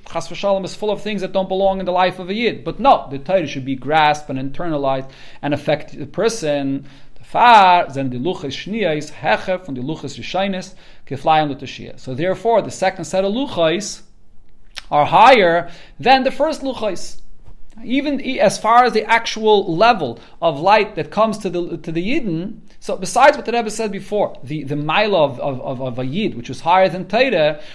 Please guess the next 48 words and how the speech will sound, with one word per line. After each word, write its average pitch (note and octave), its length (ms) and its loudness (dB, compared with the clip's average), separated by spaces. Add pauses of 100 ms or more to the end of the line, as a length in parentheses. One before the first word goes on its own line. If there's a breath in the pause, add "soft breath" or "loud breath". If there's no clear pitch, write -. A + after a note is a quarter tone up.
(140 loud breath)
but F3 100 -2
over F3 140 0
here A3+ 240 4
also A3+ 360 2
when F#3 160 2
it C#3 120 -2
gets A3 220 4
internalized, D3+ 1080 0
so F3+ 260 0
even A3+ 220 -4
though A3 120 4
it - 80 -2
seems A#3 300 -6
to G3+ 80 -8
be G#3 140 -4
more G3+ 180 0
limited G3 760 -2 (320 loud breath)
by E3 140 4
the D#3+ 100 -2
fact F3+ 300 4
that F3 140 -6
the D#3 60 -6
recipient F3+ 540 -6
is E3+ 80 -6
taking F3+ 340 -4
it C#3 120 -6
b'pnimius, A3+ 580 -2
but D#3 200 -4
this D4 220 -4
itself C4 640 6
is C3+ 100 -6
rooted D#3+ 300 -6
deeper. B2+ 400 -8 (240 soft breath)
This A#3 240 -4
limited A3+ 360 0
light G3+ 280 4
that D#3 100 -4
a - 20 -8
Yid E3 240 -6
receives D3 480 -6
over D3 140 -8
here F3 160 -2
in F3 80 -2
the C#3+ 60 -6
second F#3+ 300 -2
set G3+ 180 0
of G#3 100 -2
Luchos F#3+ 560 0